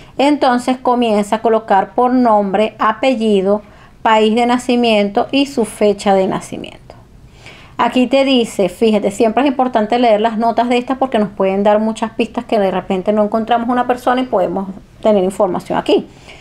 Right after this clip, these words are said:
Dice: "Al hacer la búsqueda por información biográfica se requiere el nombre y apellido del detenido y tienen que corresponder exactamente con el nombre y apellido que usted entró.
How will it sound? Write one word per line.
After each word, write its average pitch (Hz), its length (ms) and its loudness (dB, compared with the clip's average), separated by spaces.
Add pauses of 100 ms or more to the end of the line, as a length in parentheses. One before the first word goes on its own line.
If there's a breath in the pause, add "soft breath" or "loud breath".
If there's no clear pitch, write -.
(180 loud breath)
Dice: 254 340 2
"Al 196 80 4
hacer 196 260 2
la 240 120 4
búsqueda 269 360 2
por 277 140 0
información 247 560 -2
biográfica 254 640 0
se 226 140 -6
requiere 202 340 0
el 226 120 0
nombre 254 240 2
y - 20 2
apellido 220 420 2
del 247 260 2
detenido 240 580 0 (340 loud breath)
y 247 100 4
tienen 247 300 0
que 277 160 -2
corresponder 226 580 0
exactamente 262 920 0
con 254 140 0
el 214 80 2
nombre 214 180 2
y 233 40 -2
apellido 233 360 0
que 240 120 -2
usted 240 380 -2
entró. 202 580 0